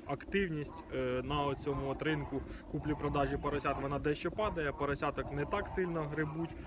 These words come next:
е, і беруть. Е, разом з тим ціна, е, на відгодівлю також, е, дещо просіла і впала. Ну і на моє суб'єктивне, е, таке переконання, я думаю, що вже ціна цих от, е, космічних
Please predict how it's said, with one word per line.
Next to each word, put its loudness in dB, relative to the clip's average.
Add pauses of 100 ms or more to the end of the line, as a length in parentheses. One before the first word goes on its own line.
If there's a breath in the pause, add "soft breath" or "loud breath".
(420 loud breath)
е, 4
і 0 (140)
беруть. 4
Е, 2 (260)
разом 6
з -8
тим 4
ціна, 2 (240)
е, 4
на 8
відгодівлю 2
також, 2 (300)
е, 0 (100)
дещо 4
просіла 0
і -2
впала. 2
Ну -2
і -2 (360 loud breath)
на 4
моє 6
суб'єктивне, 0 (240)
е, 2
таке 2
переконання, 2
я 4
думаю, 0
що 0
вже -2
ціна 0
цих -2
от, -4
е, 2
космічних 0